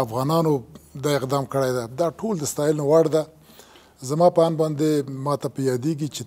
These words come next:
تیر کال په دغې روسیه کې یوه غونډه جوړېدله،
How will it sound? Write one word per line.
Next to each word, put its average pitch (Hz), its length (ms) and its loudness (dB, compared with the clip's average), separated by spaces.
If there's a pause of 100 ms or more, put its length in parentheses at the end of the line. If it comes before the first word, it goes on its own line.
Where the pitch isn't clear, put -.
تیر 147 180 4 (120)
کال 135 280 0 (840)
په 139 140 -6
دغې 131 240 2 (100)
روسیه 143 400 2
کې 139 120 4 (320)
یوه 123 200 2
غونډه 131 300 2
جوړېدله، 123 500 2